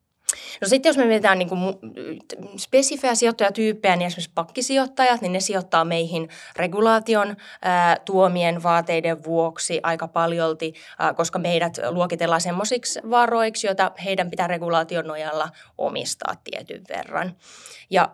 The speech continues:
sittenhän se on mielenkiintoista, että kun korot nousee, niin me saatetaan myös löytää sitten uusia sijoittajia meidän joukkoomme. Ää, nyt, nyt niinku, et, et on niinku positiivisiakin asioita tän markkinatilanteen johdosta.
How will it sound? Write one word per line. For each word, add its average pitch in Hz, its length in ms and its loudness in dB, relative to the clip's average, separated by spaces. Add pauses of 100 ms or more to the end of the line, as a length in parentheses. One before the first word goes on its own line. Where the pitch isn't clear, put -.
sittenhän 185 360 0
se 240 140 4
on 247 60 4
mielenkiintoista, 226 560 0
että 175 80 -8
kun 190 120 -8
korot 196 380 2
nousee, 233 480 2
niin 202 120 -4
me 190 60 -4
saatetaan 180 520 -2
myös 185 280 -2
löytää 196 320 0
sitten - 200 -2
uusia 226 340 2
sijoittajia 180 600 0 (380)
meidän 175 400 0
joukkoomme. 175 720 0 (440)
Ää, 170 420 -6
nyt, 170 160 -8 (160)
nyt 170 300 -14
niinku, 165 220 -10
et, 185 300 -6
et - 100 -14
on 190 80 -8
niinku 202 160 -10
positiivisiakin 185 720 -2
asioita 175 340 -4
tän 170 300 0 (180)
markkinatilanteen 170 920 -6 (120)
johdosta. 175 600 -8